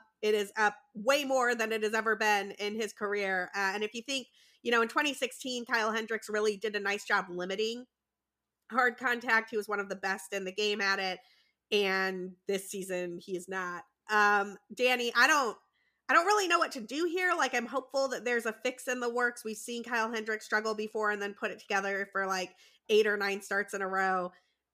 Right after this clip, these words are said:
Maybe his next start against the White Sox will be one of those, but I'm just not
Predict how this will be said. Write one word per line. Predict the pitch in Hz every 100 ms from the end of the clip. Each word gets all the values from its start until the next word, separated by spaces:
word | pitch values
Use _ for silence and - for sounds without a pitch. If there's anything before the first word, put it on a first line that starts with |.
| _ -
Maybe | 208 220 226 226 226 226
his | 226 220 220
next | 208 -
start | 208 202 202
against | 202 196 196 202
the | 202
White | 202 190
Sox | - 196 196 -
will | 202
be | 202
one | 202 196
of | 196
those, | 190 190 208 214
but | 196
I'm | 190 190
just | 220 -
not | 196 196 233